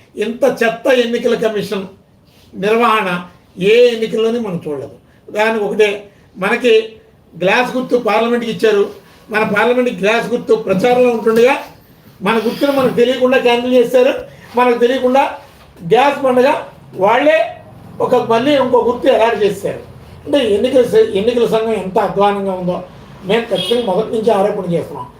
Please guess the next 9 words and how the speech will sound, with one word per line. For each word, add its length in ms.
మా 400
పార్లమెంట్ 460
గుర్తుని 480
ఉద్దేశపూర్వకంగా 1000
అధికార 400
దుర్వినియోగంతో 840
ఘోరమైనటువంటి 1080
తప్పిదం 320
జరిగింది. 380